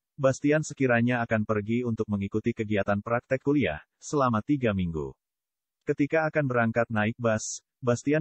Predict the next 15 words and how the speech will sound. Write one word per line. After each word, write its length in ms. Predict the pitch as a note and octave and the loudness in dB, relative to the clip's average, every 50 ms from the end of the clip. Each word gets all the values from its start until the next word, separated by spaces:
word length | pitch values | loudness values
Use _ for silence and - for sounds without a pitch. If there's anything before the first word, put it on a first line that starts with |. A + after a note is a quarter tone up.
| D#3 | 0
ketinggalan 400 | D3+ C#3+ C3 A#2+ A2+ A2+ A2 A#2 | -2 -2 -2 0 2 2 2 2
sebuah 320 | A#2+ - A#2+ A2 A2 G#2+ G#2 | 0 -2 -2 0 0 2 2
barang 320 | G2 G2+ G2+ G2+ G2+ - | 2 2 2 2 0 0
penting, 400 | C3 C#3 D3 C#3 A#2+ F#2+ E2 D2+ - - _ _ _ | -2 -2 -2 -2 -2 -2 -4 -6 -10 -14 _ _ _
dan 240 | F3 D3+ C#3+ C3+ - | 0 0 0 0 0
pulang 240 | C#3+ C3+ B2+ B2 A#2 | 2 2 2 2 0
ke 80 | A#2+ | 0
rumah 400 | A#2 A2 A2 G#2 G#2 G2 F#2 F#2+ | 0 0 0 0 0 0 -2 -2
untuk 320 | A2+ B2 B2+ B2 C3 B2 - | -4 -4 -2 -2 -2 -4 -2
mengambilnya. 720 | A2 G#2+ G2 F#2+ F#2 F#2 F2+ F2 E2+ E2 D#2+ D2+ C#2 - _ _ _ _ _ _ _ _ _ _ _ _ _ _ | -2 -2 -2 -2 -2 -2 -2 -2 -2 -4 -6 -6 -8 -10 _ _ _ _ _ _ _ _ _ _ _ _ _ _
Ketika 320 | D3 C#3+ - C#3+ - D#3+ E3+ | -4 -2 0 0 0 0 0
dia 320 | E3+ D#3 D3 C#3 C3+ C3 | 2 2 2 2 2 0
sampai 320 | - C3 B2 A#2+ A#2+ A2+ G#2+ | 0 -2 0 0 0 0 2
di 80 | G#2+ | 2
rumah, 400 | G#2+ A2 G2+ F2+ E2+ F#2 A#2+ D3 | 2 0 0 0 -2 -2 -4 -8